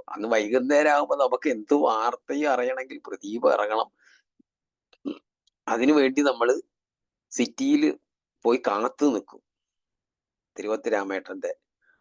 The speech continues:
ആ ഒരു പത്രം കിട്ടിയിട്ട് വൈകുന്നേരം വരെയുള്ള, രാവിലെ പത്ത് മണി മുതൽ വൈകുന്നേരം വരെയുള്ള രാഷ്ട്രീയങ്ങളും അതിൻ്റെ ഇടയിൽ നടക്കുന്ന കുതന്ത്രങ്ങളും അതിൻ്റെ ഇടയിൽ നടക്കുന്ന ചില, ആ, അപകടങ്ങളും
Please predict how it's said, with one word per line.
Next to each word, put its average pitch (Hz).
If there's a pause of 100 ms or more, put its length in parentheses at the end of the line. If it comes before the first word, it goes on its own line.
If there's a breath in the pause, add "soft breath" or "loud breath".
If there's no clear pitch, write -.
ആ 101
ഒരു 101 (640)
പത്രം 113
കിട്ടിയിട്ട് 98 (600)
വൈകുന്നേരം 120
വരെയുള്ള, 107
രാവിലെ 104
പത്ത് 107
മണി 117
മുതൽ 107 (340 soft breath)
വൈകുന്നേരം 113
വരെയുള്ള 107
രാഷ്ട്രീയങ്ങളും 104 (380 loud breath)
അതിൻ്റെ 117
ഇടയിൽ 117
നടക്കുന്ന 107
കുതന്ത്രങ്ങളും 101 (260 soft breath)
അതിൻ്റെ 120
ഇടയിൽ 120
നടക്കുന്ന 110
ചില, 101 (100)
ആ, 101 (240)
അപകടങ്ങളും 110